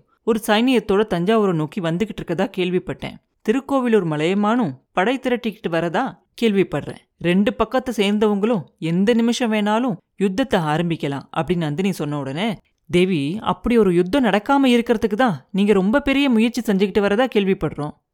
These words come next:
கடம்பூர் சம்புவரையர் மாளிகையில சமாதான பேச்சு நடத்த போறதா தெரிஞ்சுக்கிட்டோம்" அப்படின்னு ரவிதாசன் சொன்ன உடனே, "ஆமா, அந்த ஏற்பாட்டை நான் தான் செஞ்சிருக்கேன்.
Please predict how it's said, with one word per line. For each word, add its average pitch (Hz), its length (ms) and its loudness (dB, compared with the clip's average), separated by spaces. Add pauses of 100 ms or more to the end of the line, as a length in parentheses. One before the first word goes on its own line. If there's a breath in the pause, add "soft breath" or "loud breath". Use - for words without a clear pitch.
(120)
கடம்பூர் 220 500 0
சம்புவரையர் 202 600 0
மாளிகையில 208 480 0 (260)
சமாதான 269 640 2
பேச்சு 214 320 0
நடத்த 180 280 0
போறதா 165 400 0
தெரிஞ்சுக்கிட்டோம்" 170 600 -2 (120)
அப்படின்னு 165 360 -4
ரவிதாசன் 156 460 -2
சொன்ன 143 260 -6
உடனே, 143 300 -6 (380)
"ஆமா, 196 340 4 (140)
அந்த 160 260 0
ஏற்பாட்டை 190 520 0
நான் 156 280 0
தான் 226 180 2
செஞ்சிருக்கேன். 147 540 -4